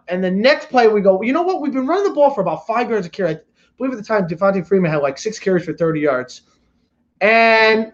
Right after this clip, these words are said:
what do we do on first down? We run a rollout pass. Thomas gets beats around, sack, fumble, fumble, dr-,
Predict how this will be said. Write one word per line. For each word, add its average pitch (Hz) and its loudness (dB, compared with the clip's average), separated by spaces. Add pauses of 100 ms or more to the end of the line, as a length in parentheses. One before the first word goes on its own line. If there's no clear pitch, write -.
(140)
what 208 2
do 330 2
we 311 2
do 269 -4
on 262 2
first 262 0
down? 254 0 (420)
We 180 -4
run 226 0
a 220 0
rollout 202 2
pass. 175 -2 (260)
Thomas 196 -4
gets 202 -2
beats 196 -6
around, 156 -4 (160)
sack, 220 0
fumble, 175 4 (200)
fumble, 240 2
dr-, - -18